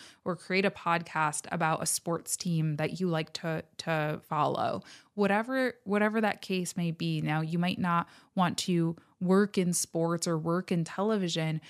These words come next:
but you're gonna have something that you can point to that can at least say, "Hey, I know how to build a social media account. I know how to design stuff for, for Instagram," et cetera.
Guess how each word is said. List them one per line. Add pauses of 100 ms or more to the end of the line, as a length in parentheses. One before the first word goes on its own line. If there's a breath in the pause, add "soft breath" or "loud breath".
(140 loud breath)
but
you're
gonna
have
something
that
you
can
point
to
that
can
at
least
say,
"Hey,
I
know
how
to
build (100)
a
social
media
account.
I
know
how
to
design
stuff
for,
for
Instagram,"
et
cetera.